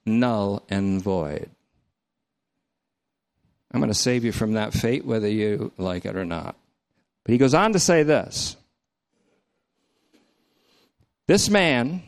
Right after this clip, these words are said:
who is a godless man by his own choice, that he belongs eternally to Jesus Christ and is therefore not rejected but elected by God in Jesus Christ." that the rejection which he deserves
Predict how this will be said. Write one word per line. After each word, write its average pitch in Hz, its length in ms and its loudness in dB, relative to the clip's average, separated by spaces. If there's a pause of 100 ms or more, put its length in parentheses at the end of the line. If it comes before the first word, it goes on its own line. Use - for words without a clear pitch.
(720)
who 131 100 2
is 113 140 2
a 117 40 0
godless 156 480 2
man 143 200 2
by 123 140 4
his 113 120 0
own 127 200 2
choice, 107 680 0 (680)
that 143 160 4
he 170 100 8
belongs 175 680 2
eternally 170 680 4
to 135 160 2
Jesus 139 560 4
Christ 110 760 0
and 135 160 4
is 120 160 2
therefore 160 480 4
not 143 360 4
rejected 127 600 2
but 120 140 2
elected 139 520 2
by 117 180 2
God 113 580 2
in 117 160 4
Jesus 107 460 0
Christ." - 680 -4 (640)
that 151 180 2
the 160 100 6
rejection 175 720 4
which 170 180 2
he 175 160 6
deserves 147 1120 4